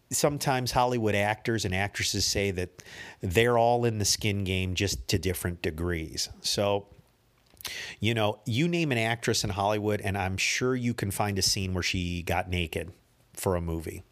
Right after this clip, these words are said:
Now, is getting naked for a movie the same as being pissed on? No, it's not the same, but using your sexuality for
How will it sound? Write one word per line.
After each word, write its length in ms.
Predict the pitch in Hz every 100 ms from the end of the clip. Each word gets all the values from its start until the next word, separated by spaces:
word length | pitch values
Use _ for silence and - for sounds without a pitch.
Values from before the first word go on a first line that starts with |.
| _ - - _ _ - - - - 107
Now, 300 | 101 90 -
is 160 | 107 92
getting 300 | 123 120 117
naked 540 | 113 110 131 120 117 - -
for 220 | - 104
a 60 | 101
movie 360 | 101 101 107
the 140 | 95 95
same 420 | - 95 95 98
as 460 | 90 87 87 - - - _ -
being 240 | 98 85
pissed 380 | - - - -
on? 320 | 127 135 151 - - - - - - -
No, 720 | 113 104 90 90 113 180 214 - -
it's 100 | -
not 220 | 120 95
the 40 | -
same, 680 | - 214 180 139 131 131 - - - _ _ 120
but 460 | 120 117 - - - _ _ _ _ _ _ _
using 540 | - 135 160 165 165 143
your 100 | 131
sexuality 840 | - 131 - 127 131 131 123 120
for 640 | 113 110 110 110 107 104